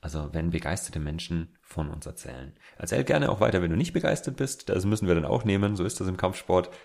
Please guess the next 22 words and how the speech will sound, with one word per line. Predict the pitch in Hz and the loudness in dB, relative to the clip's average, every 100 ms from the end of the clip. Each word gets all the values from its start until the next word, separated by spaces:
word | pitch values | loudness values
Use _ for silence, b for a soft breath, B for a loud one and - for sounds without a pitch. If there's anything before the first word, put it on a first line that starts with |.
| B | B
Kannst | 90 - | -6 -2
nicht | 95 | 0
nur | 82 | 4
austeilen, | 107 117 107 101 | 2 2 -2 0
musst | 85 80 | -2 -2
auch | |
einstecken. | - 101 - 87 87 85 B B B | -2 -4 0 0 0 -4 B B B
Wir | 90 90 85 | 2 2 4
freuen | 82 90 | 0 0
uns | 90 | 0
auf | 82 | -2
jeden | 85 82 | -2 -2
Fall, | - 76 76 - | -4 -4 -4 -6
wenn | 76 87 | -6 -4
du | 87 | -2
mit | 80 - - | -4 -8 -18
Freunden, | - 92 107 98 85 | -2 -2 0 -2 -4
Bekannten | 76 - 82 85 80 80 B B | -6 -4 -4 -2 -4 -6 B B
über | 82 82 | -2 0
das | 76 | -2
Training | - 69 71 | -6 -6 -8
sprichst | - 71 - - | -10 -12 -12 -14